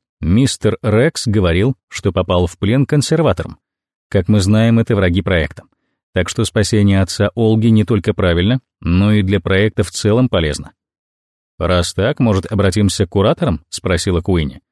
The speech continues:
"Между прочим, они обещали найти отца Олги, но не смогли, а мы проделали их работу.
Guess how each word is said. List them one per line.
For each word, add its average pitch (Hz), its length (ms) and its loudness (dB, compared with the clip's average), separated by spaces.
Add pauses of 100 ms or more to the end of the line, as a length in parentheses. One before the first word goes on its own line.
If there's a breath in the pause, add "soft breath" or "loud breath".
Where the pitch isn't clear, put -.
(400)
"Между 165 320 0
прочим, 220 360 0
они 196 120 4
обещали 185 460 0
найти 175 380 2
отца 151 420 0
Олги, 143 380 2
но 92 160 2
не 101 120 2
смогли, 107 480 0 (240)
а 78 160 -2
мы 82 160 0
проделали 101 540 0
их - 200 -6
работу. 104 380 -2